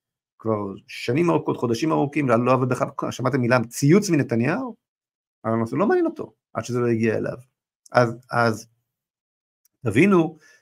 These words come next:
שהקונספציה הקיימת מייצרת בדיוק את מה שאמר, אני, אני אקרא שוב את מה שכתבת. אם לאחר המלחמה ישנו זינוק אדיר באנטישמיות בעולם, ובאוטו-אנטישמיות בארץ, וה-, והממשלה הכי ימנית בתולדות המדינה,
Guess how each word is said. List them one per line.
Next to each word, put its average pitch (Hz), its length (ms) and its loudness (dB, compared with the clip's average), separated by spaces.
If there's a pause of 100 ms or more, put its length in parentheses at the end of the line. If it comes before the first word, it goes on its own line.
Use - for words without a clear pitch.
שהקונספציה 113 1200 0
הקיימת 117 440 2
מייצרת 127 440 -2
בדיוק 175 220 0
את 127 40 -6
מה 135 100 -2
שאמר, 170 300 -2
אני, 113 160 -4
אני 123 180 -2
אקרא 160 160 -2
שוב 185 120 0
את 180 60 -2
מה 185 80 -4
שכתבת. - 460 -6 (680)
אם 165 140 4
לאחר 147 360 6
המלחמה 151 580 2
ישנו 113 260 -4
זינוק 143 340 -2
אדיר 160 260 2
באנטישמיות 143 600 -2
בעולם, 113 360 -2
ובאוטו-אנטישמיות 139 840 -4
בארץ, 107 380 -2
וה-, 117 80 -2 (280)
והממשלה 117 500 -2 (300)
הכי - 300 -6
ימנית 254 400 2
בתולדות 233 300 4
המדינה, 190 380 -2